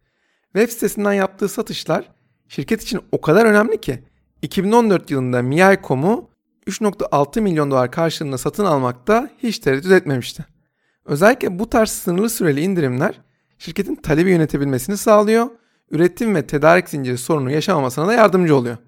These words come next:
Bunun görünmeyen bir faydası daha var, iyi bir reklam malzemesine dönüşmesi. Ürünle ilgili bir beklenti yaratarak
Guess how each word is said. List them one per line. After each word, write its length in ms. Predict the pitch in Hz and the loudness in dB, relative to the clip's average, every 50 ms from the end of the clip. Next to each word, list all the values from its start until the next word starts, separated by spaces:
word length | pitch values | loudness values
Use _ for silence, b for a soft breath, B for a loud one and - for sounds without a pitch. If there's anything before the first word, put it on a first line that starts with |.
| _ _ _ _ _ _ _ _ _ _ _ | _ _ _ _ _ _ _ _ _ _ _
Bunun 180 | 170 196 208 175 | -2 -2 4 6
görünmeyen 400 | 180 190 214 214 208 180 160 151 | 8 8 8 8 6 4 4 4
bir 60 | 131 | 0
faydası 400 | - - 127 123 120 110 - - | 0 0 -2 -2 -2 -6 -4 0
daha 200 | 131 123 123 131 | 2 2 4 4
var, 160 | 175 220 269 b b b b b b b b b _ | 4 2 0 b b b b b b b b b _
iyi 220 | 196 214 226 196 | -4 -2 -2 0
bir 80 | 147 147 | 2 4
reklam 320 | 143 143 143 - 165 151 | 2 2 2 0 -2 0
malzemesine 540 | 139 127 120 120 123 123 123 120 - 214 214 | 0 0 -2 -2 -2 -4 -4 -2 -2 0 2
dönüşmesi. 520 | 196 175 151 127 - 147 123 - - 156 - _ _ _ _ _ _ _ _ _ _ _ _ _ _ | 2 2 0 0 -2 -6 -6 -6 -8 -14 -16 _ _ _ _ _ _ _ _ _ _ _ _ _ _
Ürünle 420 | 151 160 226 254 254 240 233 220 | -2 0 0 2 4 4 4 4
ilgili 420 | 214 190 208 196 208 214 208 202 175 | 4 0 -2 0 4 4 4 4 4
bir 100 | 156 139 | 4 2
beklenti 480 | 147 160 151 - 165 165 170 160 - | 2 2 2 -2 -2 -2 0 2 2
yaratarak 600 | 240 214 156 139 - 147 135 175 220 226 - - | 4 4 4 2 2 2 2 2 2 0 -4 -20